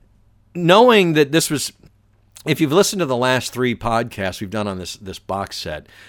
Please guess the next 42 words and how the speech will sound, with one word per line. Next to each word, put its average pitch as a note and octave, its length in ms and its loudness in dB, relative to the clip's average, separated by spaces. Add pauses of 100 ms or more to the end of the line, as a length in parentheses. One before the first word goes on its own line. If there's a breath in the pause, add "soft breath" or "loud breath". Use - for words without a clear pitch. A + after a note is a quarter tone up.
(220 loud breath)
um, A2+ 440 2
Bruce D#3+ 360 2
Lee F#3 100 4
was C#3+ 160 2
getting B2+ 300 0
bigger A#2 360 0
in G2+ 220 -8
China. G#2 480 -6
He G#2+ 160 -6
had G#2 140 -2
tried D#3 340 -2
to F#3 80 -4
come D3 360 -6
to C3 180 -4
America G#2+ 640 -2
and F#2+ 240 -8
break G#2 320 -4
through, G2 480 -2
and F#2+ 100 -8
he G2+ 80 -8
was G2 140 -8
basically B2+ 640 -4 (380 loud breath)
relegated A#2+ 640 2
to A#2+ 140 -2
a G#2+ 40 -2
sidekick A2 720 -2
role F#2 380 -6
in, F#2+ 200 -8
in F#2+ 200 -8
Green G2+ 280 -8
Hornet. F2+ 480 -10
He, A2+ 260 -8
he G2 320 -12
could D3+ 260 -2
not, A2 300 -2
he G#2+ 120 -8
just, G2+ 220 -8 (300)
it A#2 160 -4
was A2 160 -6
not B2+ 280 2
the D3+ 80 -6
time G#2+ 540 -2